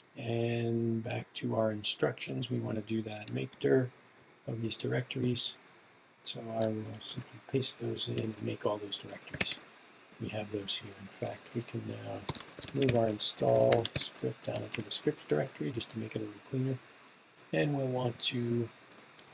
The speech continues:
set our user with the ability to run Docker. Uh, I think this is, yeah, we'll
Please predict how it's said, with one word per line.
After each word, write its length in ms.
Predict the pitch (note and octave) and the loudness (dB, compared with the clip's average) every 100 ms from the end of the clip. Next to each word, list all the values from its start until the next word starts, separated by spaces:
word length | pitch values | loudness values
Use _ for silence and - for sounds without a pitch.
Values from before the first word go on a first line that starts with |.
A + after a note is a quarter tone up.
| - - - - - | -20 -20 -20 -20 -4
set 260 | - - B2+ | 2 4 4
our 120 | A#2 | 4
user 680 | A2 B2+ D#3 C#3+ A#2+ A2+ A#2 - - | 2 4 4 4 2 2 0 -8 -6
with 120 | B2 | -4
the 120 | - A#2 | 0 0
ability 480 | A2+ B2 A#2+ A#2 A2 | 4 6 6 4 0
to 140 | C3 | 0
run 260 | A2+ A2+ A2+ | 2 2 2
Docker. 480 | A2 A#2 A2 - - - - - - - - _ - - - | 6 6 4 -2 -18 -20 -20 -20 -20 -20 -20 _ -10 -10 -8
Uh, 300 | A#2 A2+ G#2+ | -12 -8 -8
I 20 | |
think 340 | G#2 - - - | -8 -10 -10 -8
this 180 | - - | -8 -4
is, 200 | - - - A#2 | -4 -6 -10 -14
yeah, 140 | G#2 F#2+ - - | -4 -4 0 0
we'll 100 | - | 0